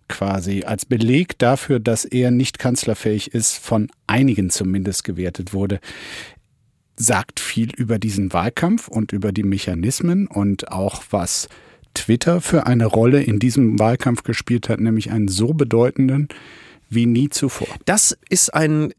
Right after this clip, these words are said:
Speaker 2: äh, Punkt, auf den ich dich eh schon ansprechen wollte, inwieweit dieses Medium Twitter, von dem es gerne heißt,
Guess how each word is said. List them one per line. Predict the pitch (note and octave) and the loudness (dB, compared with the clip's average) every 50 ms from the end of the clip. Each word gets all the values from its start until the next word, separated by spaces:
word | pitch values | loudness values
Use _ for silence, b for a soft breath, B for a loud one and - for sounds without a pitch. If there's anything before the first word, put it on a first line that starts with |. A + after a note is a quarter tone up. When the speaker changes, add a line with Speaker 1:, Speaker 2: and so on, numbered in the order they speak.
| - | -8
Speaker 2:
äh, | - B2+ | -8 -6
Punkt, | - - - G3 G#3+ G#3 | -4 -2 -2 -2 0 -2
auf | F3 C3+ | -4 -4
den | - - D3 | -4 -2 -2
ich | D3 C#3 - - | -2 -2 -4 -4
dich | D3+ B2+ C#3+ - | -6 -6 -4 -4
eh | D#3+ | -4
schon | E3+ - D#3 C#3 | -4 -4 -4 -4
ansprechen | C3+ F3 - - - C#3+ B2+ C#3 B2 | -4 -4 -4 -4 -4 -4 -2 -2 0
wollte, | A#2 B2 D3+ - - | 0 0 -2 -2 -4
inwieweit | - D#3 D3 C3+ B2 A#2+ B2 A2 G2 G2 G2 G2+ G#2+ G#2 A2 C3 E3+ A3+ C4+ - - - _ - | -4 -2 -2 -2 -2 -2 -2 -4 -4 -6 -8 -4 -2 0 2 2 2 0 -2 -4 -8 -10 _ -4
dieses | C#3+ C3 A#2 B2+ B2 - - | -2 -2 -2 -2 -2 -2 -2
Medium | C3 A#2+ A2 - G#2+ G2+ G2 - | -2 -2 -2 -2 -4 -8 -8 -8
Twitter, | - - A#2+ A#2+ - - G#3+ B3 A#3+ | -8 -6 -6 -6 -4 -4 -4 -4 -4
von | - - C3+ | -4 -6 -6
dem | A2+ A#2+ G#2 G#2 | -4 -2 -4 -2
es | G2+ G2+ - | -4 -4 -6
gerne | - G2+ G2+ G2+ G2+ F#2 F2 F#2+ | -6 -6 -6 -6 -6 -8 -6 -4
heißt, | G2 G2+ B2+ F3 G#3+ - - - | -2 0 0 0 0 -2 -4 -10